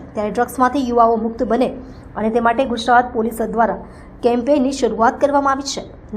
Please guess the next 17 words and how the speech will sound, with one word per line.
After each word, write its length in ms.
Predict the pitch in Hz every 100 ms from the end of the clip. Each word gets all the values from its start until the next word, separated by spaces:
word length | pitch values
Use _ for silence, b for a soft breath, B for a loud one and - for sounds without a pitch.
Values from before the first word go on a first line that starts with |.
| 220
No 80 | 226 226
Drugs 300 | 240 294 - 254
કેમ્પેઇનની 460 | 226 233 240 254 240
શરૂઆત 400 | 220 208 220 262
કરવામાં 340 | 240 240 240
આવી 160 | 226 233
છે. 100 | - - B B B
દેશને 380 | 214 226 220 254
સમૃદ્ધ 460 | 262 277 226 277 330 294
કરવો 180 | 269 262
હોય 240 | 240 294 330
તો 80 | 311
યુવાઓને 420 | 262 262 262 254 277
સમૃદ્ધ 520 | 277 226 233 240 254
કરવા 280 | 247 185 185 185
પડે, 180 | 202 190 B B B
તેમના 240 | 226 226